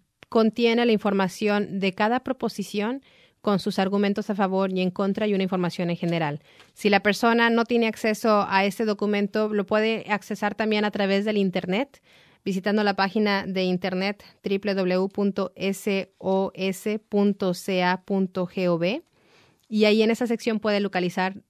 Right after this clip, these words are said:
dónde encontrar su propo-, su guía de elector para las proposiciones a nivel estatal. Existen otras páginas de Internet que son más accesibles en el sentido de que te ayudan a comprender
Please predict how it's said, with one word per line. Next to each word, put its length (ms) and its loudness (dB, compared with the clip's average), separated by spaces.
dónde 340 0
encontrar 460 -2
su 380 -4
propo-, 320 -4
su 500 -2
guía 220 2
de 60 4
elector 460 -2
para 160 0
las 160 0
proposiciones 600 -4
a 60 -4
nivel 220 -2
estatal. 440 -8
Existen 760 0
otras 520 0
páginas 480 2
de 60 0
Internet 500 -2
que 100 -2
son 240 -2
más 480 -2
accesibles 720 -2
en 100 0
el 80 -2
sentido 360 0
de 140 0
que 200 -4
te 80 2
ayudan 340 2
a 80 0
comprender 960 0